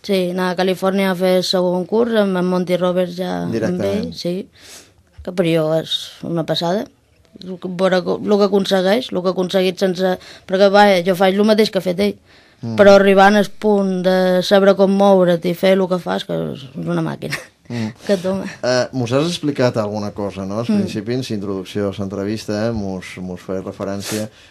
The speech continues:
Speaker 2: d'aquesta identificació persona-cavall, no? I de,
Speaker 1: Mm.
Speaker 2: de, de buscar aquests elements que et puguen fer sentir una mica com ell, no? Com,
Speaker 1: Mm.
Speaker 2: com el cavall, no? És curiós això, però m'imagino que deu ser lo fonamental. En qualsevol cas,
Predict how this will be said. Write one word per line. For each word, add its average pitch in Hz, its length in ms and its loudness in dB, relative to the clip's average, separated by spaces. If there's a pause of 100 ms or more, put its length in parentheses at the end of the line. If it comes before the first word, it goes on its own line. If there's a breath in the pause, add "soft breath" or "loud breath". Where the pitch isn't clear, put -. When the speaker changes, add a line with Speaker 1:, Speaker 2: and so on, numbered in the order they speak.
(100)
Speaker 2:
d'aquesta 113 400 -4
identificació 120 840 -4
persona-cavall, 98 800 -8
no? 113 240 -6
I - 60 -2
de, 98 400 -4
Speaker 1:
Mm. 92 40 -14
Speaker 2:
de, 98 280 -8
de 76 160 -10
buscar 110 720 -4
aquests 110 360 -8
elements 113 600 -4 (360 soft breath)
que 104 300 -4
et 98 80 -8
puguen 120 240 -4
fer 131 120 -2
sentir 123 340 -2
una 120 120 -2
mica 120 240 -4
com 104 200 -6
ell, 131 200 -2
no? 101 260 -8
Com, 101 280 0
Speaker 1:
Mm. 196 80 -8
Speaker 2:
com - 160 -6
el 104 100 -10
cavall, 101 460 -4
no? 113 200 -8
És - 120 -14
curiós 98 460 -6
això, 110 300 -4
però 127 140 -4
m'imagino 98 460 -6
que 104 80 -6
deu 98 200 -4
ser 113 380 -6 (180)
lo 113 80 -6
fonamental. 98 600 -6
En 92 80 -8
qualsevol 120 400 -4
cas, 143 280 -2